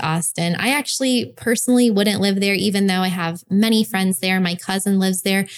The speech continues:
because I'm from Florida and I like to be more surrounded by water. And I feel a little bit landlocked living in Texas.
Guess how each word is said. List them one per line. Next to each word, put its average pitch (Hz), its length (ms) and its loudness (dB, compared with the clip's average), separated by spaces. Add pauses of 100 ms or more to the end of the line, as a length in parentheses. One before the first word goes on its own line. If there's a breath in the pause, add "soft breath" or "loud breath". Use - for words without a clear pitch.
(140 loud breath)
because 220 280 -2
I'm 220 200 2
from 277 180 0
Florida 190 540 0
and 175 180 -4
I 180 160 -4
like 190 260 -2
to - 80 -8
be 190 200 0
more 175 420 0
surrounded 180 480 0
by 170 160 -2
water. 165 480 0
And 185 240 -2
I 190 220 -2
feel 247 260 0
a 220 80 0
little 196 160 2
bit 196 180 -4
landlocked 175 800 -2
living 214 280 4
in 214 140 4
Texas. 220 680 -2